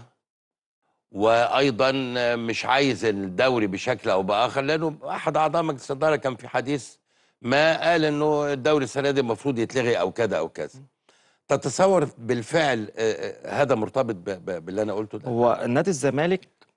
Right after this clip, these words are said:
Speaker 2: عايز ياخد موقف عشان يبين لل-، للجمهور بتاعه اللي هو لا، واقف على رجله و-، و-، ومسيطر، ومسيطر على الدنيا عنده. بس أنا، يعني، أنا بقول لا، يعني، لسه الزمالك ما دام في مباريات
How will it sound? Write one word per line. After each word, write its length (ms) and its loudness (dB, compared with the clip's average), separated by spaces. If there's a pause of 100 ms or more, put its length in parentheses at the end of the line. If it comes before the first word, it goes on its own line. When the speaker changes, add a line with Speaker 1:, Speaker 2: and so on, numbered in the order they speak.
Speaker 2:
عايز 600 -2
ياخد 340 0
موقف 440 -6
عشان 340 -6
يبين 480 2
لل-، 260 -2
للجمهور 680 -4
بتاعه 360 -2
اللي 140 -2
هو 340 -2 (100)
لا، 200 -2
واقف 300 0
على 180 -2
رجله 280 -8 (460)
و-، 320 2
و-، 400 2
ومسيطر، 540 -4
ومسيطر 480 -4
على 160 2
الدنيا 300 0
عنده. 320 0 (540)
بس 260 -2
أنا، 340 0
يعني، 520 2
أنا 120 0
بقول 300 2
لا، 160 4
يعني، 480 -2
لسه 260 -4
الزمالك 460 -4
ما 60 2
دام 180 0
في 380 -4
مباريات 840 2